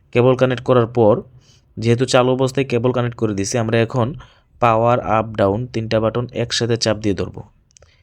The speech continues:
একসাথে চাপ দিয়ে ধরলে যখন রেস্টার্ট নিবে বা স্ক্রিনের আলোটা চলে যাবে, তখন আমরা, আহ, আমাদের যে পাওয়ার বাটনটা,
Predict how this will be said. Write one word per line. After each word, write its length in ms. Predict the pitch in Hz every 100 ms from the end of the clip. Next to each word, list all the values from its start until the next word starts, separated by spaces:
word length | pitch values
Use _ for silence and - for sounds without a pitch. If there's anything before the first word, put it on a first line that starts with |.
| _
একসাথে 380 | - 117 123 120
চাপ 200 | 123 117
দিয়ে 160 | 120 120
ধরলে 200 | 110 117
যখন 240 | 117 113
রেস্টার্ট 440 | 110 113 - 107 107
নিবে 200 | 101 110
বা 160 | 104
স্ক্রিনের 340 | 98 - 110 101
আলোটা 340 | 107 110 110
চলে 240 | 107 110
যাবে, 260 | 113 98 113
তখন 280 | 117 104 110
আমরা, 220 | 101 95
আহ, 960 | 170 - - - _ _ 90 92 92 90
আমাদের 280 | 104 101
যে 120 | 104 113
পাওয়ার 340 | 110 107 110
বাটনটা, 460 | 107 107 101 117